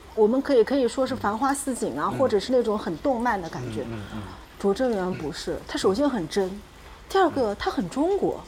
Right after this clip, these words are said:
Speaker 2: 嗯，嗯，嗯。
Speaker 1: 它既不是那种三维立体的那种真，
Speaker 2: 嗯。
Speaker 1: 它又有写意，它是真的是亦真亦幻的感觉。
Speaker 2: 嗯，嗯，嗯。
Speaker 1: 仿佛就扑面而来，但是我知道它是光影，但是一点都不违和，这个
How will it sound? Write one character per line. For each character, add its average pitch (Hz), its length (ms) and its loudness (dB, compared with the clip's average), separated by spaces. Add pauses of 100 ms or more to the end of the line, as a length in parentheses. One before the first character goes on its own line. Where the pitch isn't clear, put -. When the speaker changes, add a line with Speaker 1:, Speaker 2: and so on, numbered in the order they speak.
(100)
Speaker 2:
嗯， 113 60 -10
嗯， 107 100 -10 (120)
嗯。 - 140 -8
Speaker 1:
它 - 120 -4
既 466 180 4
不 359 120 -2
是 370 160 0
那 330 80 4
种 226 140 2
三 359 280 4
维 285 220 4
立 381 160 6
体 202 120 -2
的 151 100 -6
那 165 60 -4
种 175 220 -2
真， 185 220 -2 (220)
Speaker 2:
嗯。 117 160 -8
Speaker 1:
它 415 140 4
又 415 180 10
有 226 160 8
写 202 220 0
意， 202 540 2 (240)
它 359 80 2
是 - 160 -2
真 415 200 6
的 415 100 6
是 339 140 -2
亦 403 200 2
真 427 180 2 (140)
亦 403 40 10
幻 440 240 4
的 262 80 2
感 160 220 -4
觉。 - 140 -8
Speaker 2:
嗯， 120 100 -4
嗯， 101 100 -8
嗯。 107 80 -10 (400)
Speaker 1:
仿 214 180 4
佛 233 140 -6
就 294 140 0
扑 - 180 -4
面 254 260 4
而 214 120 0
来， 165 200 0
但 330 140 4
是 302 80 2
我 226 140 6
知 311 120 0
道 320 160 6
它 - 80 -2
是 247 120 0
光 226 280 2
影， 180 200 -2
但 403 180 6
是 302 140 0
一 - 500 -2
点 214 160 6
都 202 80 2
不 220 140 6
违 196 160 6
和， 175 260 -4
这 381 160 0
个 285 240 4